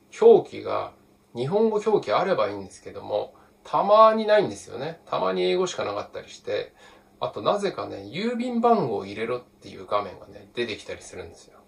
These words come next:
まあ、それ、ゼロを五回で突破できるんですけども、いざね、その場で後ろに人が並んでる、その状態で、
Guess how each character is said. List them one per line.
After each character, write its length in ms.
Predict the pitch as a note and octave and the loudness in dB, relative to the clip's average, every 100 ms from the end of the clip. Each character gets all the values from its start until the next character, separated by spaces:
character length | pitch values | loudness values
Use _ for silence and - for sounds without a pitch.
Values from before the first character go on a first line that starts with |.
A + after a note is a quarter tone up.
| _ - - | _ -20 -12
ま 60 | - | -6
あ、 20 | |
そ 140 | - F3+ | -2 0
れ、 180 | F#3 - - | 0 -4 -14
ゼ 220 | A#2+ F#3+ | 2 4
ロ 120 | F#3+ | 6
を 40 | A2+ | 2
五 160 | G#2+ G#2 | -2 -4
回 180 | F3+ | -2
で 80 | - | -2
突 180 | - - - | -8 -18 -4
破 100 | D3+ | -2
で 160 | C#3+ C#3 | -2 -4
き 60 | D#3+ | -6
る 140 | - | -8
ん 60 | - | -12
で 60 | |
す 100 | - | -20
け 80 | - | -16
ど 120 | - | -16
も、 360 | - F#2+ - - _ _ _ _ _ _ _ _ - | -12 -12 -12 -18 _ _ _ _ _ _ _ _ -6
い 140 | A3 | -2
ざ 180 | G3+ F#2+ | 0 -2
ね、 80 | F#2 | -6
そ 200 | - - | -12 -2
の 140 | C#3+ D#3 | 2 4
場 180 | D#3 | 4
で 300 | D#3+ D#3+ - - | 4 0 -2 -10
後 380 | G#2 - D3+ | -10 -6 -4
ろ 40 | D#3+ | -2
に 120 | D3+ | -4
人 260 | - C#3 C#3 | -4 -4 -2
が 120 | C#3 | 0
並 380 | B2 A#2+ A#2+ A#2 | 0 0 -2 -6
ん 60 | |
で 160 | A2 G#2 | -8 -10
る、 200 | G2+ - _ _ _ | -10 -16 _ _ _
そ 180 | - A#2+ | -8 -4
の 120 | B2+ | -2
状 220 | B2+ B2+ | -2 -2
態 280 | B2+ A#2+ A#2+ | 0 0 2
で、 300 | D3+ D#3 - | 2 2 0